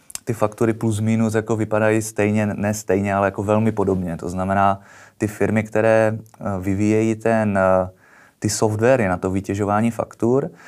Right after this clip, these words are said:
tak určitě mají v sobě x různých, eh, vzorů, nějakých templateů těch jako běžně vypadajících faktur a vždycky ví, na co se prostě zaměřit. To znamená, tady z tohodle místa si ten stroj vlastně vezme třeba číslo účtu té protistrany.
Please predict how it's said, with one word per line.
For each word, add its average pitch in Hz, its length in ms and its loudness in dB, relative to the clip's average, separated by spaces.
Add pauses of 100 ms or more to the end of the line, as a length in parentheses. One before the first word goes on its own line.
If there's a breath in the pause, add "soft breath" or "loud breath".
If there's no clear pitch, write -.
(180 loud breath)
tak 92 140 0
určitě 101 360 0
mají 104 200 2
v 104 80 -4
sobě 101 280 0
x 104 300 -6
různých, 107 800 0
eh, 98 260 2
vzorů, 98 680 0
nějakých 101 340 -6
templateů 101 760 0
těch 101 240 -6
jako - 200 -6
běžně 101 400 0
vypadajících 101 640 -2
faktur 131 540 -4 (460 loud breath)
a 87 80 -4
vždycky 98 340 -2
ví, 104 240 4
na 107 100 4
co 104 140 -6
se 104 180 0
prostě 104 360 -4
zaměřit. 87 480 -2
To 87 120 -12
znamená, 92 500 0 (260 soft breath)
tady 104 200 4
z 101 80 -6
tohodle 104 360 2
místa 101 680 2
si 98 580 2 (140)
ten 98 180 0
stroj 101 320 0
vlastně 98 360 -2
vezme 95 320 -2
třeba 95 300 -2
číslo 90 380 -4
účtu - 360 -6
té 92 120 -2
protistrany. 87 720 -8